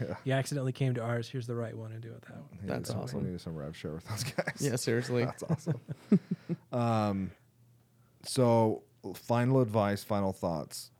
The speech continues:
Speaker 1: top three pieces of advice from the process you've gone through, 'cause this is probably a, what, two-year process it took?
Speaker 2: Yeah.
Speaker 1: I mean, it took s-, several weeks, and then what is the final process as fi-,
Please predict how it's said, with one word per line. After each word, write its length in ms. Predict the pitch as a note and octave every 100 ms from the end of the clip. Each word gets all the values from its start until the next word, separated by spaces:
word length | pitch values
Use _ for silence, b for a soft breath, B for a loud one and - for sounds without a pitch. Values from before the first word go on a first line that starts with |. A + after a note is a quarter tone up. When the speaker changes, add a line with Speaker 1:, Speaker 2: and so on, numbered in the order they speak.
| _
Speaker 1:
top 280 | - G#2+ F#2+
three 320 | - G#2 F#2+
pieces 320 | F2 F#2+ F2 F2+
of 80 |
advice 460 | F#2 E2 E2+ E2+ -
from 360 | - F2 E2 E2 _ _ _ _ _ _ -
the 160 | F#2+
process 500 | - F#2+ F2 - E2+
you've 120 | E2+ D2+
gone 180 | E2+ D#2+
through, 100 | -
'cause 140 | G#2
this 180 | G2+ A2
is 100 | F2+
probably 280 | E2 F#2 E2+
a, 80 | E2
what, 180 | C2 -
two-year 320 | A2+ F#2+ F2+
process 480 | - F#2 F2+ G2+ -
it 100 | F#2
took? 320 | G#2 F#2 - _ -
Speaker 2:
Yeah. 200 | E3 C3+ - b b b -
Speaker 1:
I 40 |
mean, 120 | A2 G2+
it 80 |
took 160 | F2+ A2
s-, 200 | - - - - - -
several 380 | - G#2+ G2+
weeks, 580 | F#2 F#2+ F#2 F2+ - - _ _ _
and 160 | G2 F#2+
then 280 | F2+ F2 E2+ _ b b b -
what 280 | G#2+ G#2 G#2
is 120 | F#2+
the 80 | G2
final 320 | - F#2+ F2+
process 540 | E2+ F#2+ F2+ F#2 E2+
as 140 | F2 E2+
fi-, 240 | F#2 E2+